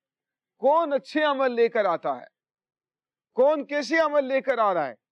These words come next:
اللہ تبارک و تعالیٰ کی طرف سے آزمائش۔ تو جب ہم دنیا میں موجود ہیں تو دنیا میں جیسے عمل کریں گے، آخرت میں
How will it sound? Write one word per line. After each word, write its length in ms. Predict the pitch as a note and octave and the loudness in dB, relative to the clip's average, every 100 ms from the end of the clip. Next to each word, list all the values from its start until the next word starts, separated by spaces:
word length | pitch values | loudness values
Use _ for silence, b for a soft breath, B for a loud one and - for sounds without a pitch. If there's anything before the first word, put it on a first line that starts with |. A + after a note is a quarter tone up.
| _ _ _ | _ _ _
اللہ 300 | D#3 F#3+ A3 G#3 | -8 -2 -2 -2
تبارک 420 | G3 G#3+ G#3+ F#3+ | -2 0 -2 -4
و 80 | G#3 | -8
تعالیٰ 300 | F#3+ F#3+ G#3+ | -4 -4 -4
کی 60 | F#3+ | -8
طرف 260 | F#3+ F#3+ | -12 -12
سے 100 | - | -6
آزمائش۔ 520 | E3+ C#3 C3+ C3+ - _ _ _ _ _ _ _ - | -4 -4 -12 -18 -20 _ _ _ _ _ _ _ -6
تو 80 | |
جب 220 | F3+ A#3+ C4+ | -2 0 0
ہم 140 | A3+ | -2
دنیا 360 | F#3+ A3 C4 D4 | -10 -8 -4 -2
میں 160 | D#4 | 0
موجود 440 | C4 A#3+ G3 C#4+ B3 | 0 -2 -2 -2 -2
ہیں 160 | F3+ - _ _ _ _ _ _ _ | -2 -6 _ _ _ _ _ _ _
تو 360 | A#3 C4+ C#4 - _ _ _ | 0 2 2 -4 _ _ _
دنیا 580 | C#3 A#2+ G#3 A#3+ C#4 D4+ | _ _ -6 -4 -2 -2
میں 180 | D4+ C#4+ | 0 -4
جیسے 360 | E3+ A#3 - | -4 -6 -4
عمل 260 | C#4+ C#4 C#4+ | -2 0 0
کریں 300 | C4+ B3+ B3 | 0 -2 -4
گے، 140 | A3 E3+ _ _ _ _ _ _ | -8 -10 _ _ _ _ _ _
آخرت 480 | E3+ F#3+ A#3+ B3 G3+ | -4 -2 0 -2 -2
میں 140 | A#3+ | -10